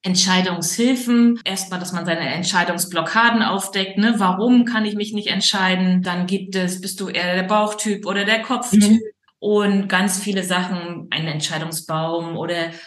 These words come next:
Speaker 1: Pro- und Kontraliste.
Speaker 2: Mhm.
Speaker 1: Also da gibt's eine ganze Menge, die ich auch in meinen Workbooks dann vorstelle. Und ja, dann würde ich in dem Workbook gerne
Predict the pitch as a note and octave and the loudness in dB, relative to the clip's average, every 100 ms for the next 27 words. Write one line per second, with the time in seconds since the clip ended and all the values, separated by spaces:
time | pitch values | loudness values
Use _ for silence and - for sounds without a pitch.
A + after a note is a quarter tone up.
0 | - - A#3+ A#3 G3 G3 G3 F#3+ F#3 F#3 | -16 -4 -2 0 0 -2 -2 -2 0 -2
1 | F#3 - F#3+ F3+ F3+ - - G3+ F#3+ G3 | -4 -4 -2 0 0 -2 -2 -2 -2 -4
2 | - - - - - - G3+ G#3 A#3 B3+ | -8 -10 -12 -16 -20 -10 -4 0 0 2
3 | G#3+ G#3+ A#3 A3 G3+ - F#3+ F#3 G3 G3 | 0 2 0 0 -4 -6 -6 -4 -2 0
4 | F#3 F#3 F#3 G3+ G3+ G3 - F3+ F#3 - | 0 0 0 -4 -4 -8 -6 -6 -6 -4
5 | G3+ A#3 - B3 C4 D#4+ - - - A3 | -4 -2 -2 -2 -2 -2 -6 -16 -6 -2
6 | A3 A3+ A3 A3 A3 G#3+ G#3+ F3+ F3 G#3 | 2 6 6 6 4 0 0 0 2 2
7 | A#3+ D4 C#4 - B3+ C#4 C#4 B3 B3+ - | 2 0 -2 -2 0 0 0 0 -2 -6
8 | C4 A#3+ A#3+ | -4 0 2